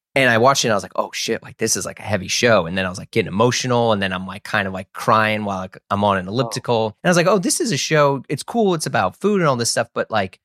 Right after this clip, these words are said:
Speaker 1: I told my mom about it, and my mom grew up in Youngstown, Ohio, in a very, very similar, you know, Italian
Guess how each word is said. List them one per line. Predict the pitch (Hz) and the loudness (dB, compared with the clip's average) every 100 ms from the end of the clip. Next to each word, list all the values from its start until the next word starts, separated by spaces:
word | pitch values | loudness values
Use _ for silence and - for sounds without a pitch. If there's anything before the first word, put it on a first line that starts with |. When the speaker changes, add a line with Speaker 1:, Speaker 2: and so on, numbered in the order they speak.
| - | -8
Speaker 1:
I | 113 | -4
told | 151 127 | 0 2
my | 98 | 2
mom | 104 147 | 4 4
about | 165 107 92 92 | 2 0 -4 -6
it, | 92 - - | -14 -12 -4
and | 110 | 0
my | 107 | 2
mom | 117 135 123 | 2 2 0
grew | 110 | -2
up | 104 101 | -4 -4
in | |
Youngstown, | 98 101 - 98 | -4 -4 -4 -6
Ohio, | 95 120 110 101 92 101 - _ - | -2 0 0 -2 -8 -12 -16 _ -4
in | 110 | -2
a | 98 | -2
very, | 92 95 127 123 117 | -4 -2 2 4 4
very | 107 101 | 2 -2
similar, | 98 - 117 101 95 92 90 87 | -2 -2 -2 -2 -4 -6 -8 -12
you | 113 110 | -6 -2
know, | 95 90 - | -2 -2 -6
Italian | 95 - 117 104 98 95 92 92 | -6 -2 2 2 2 -2 -4 -8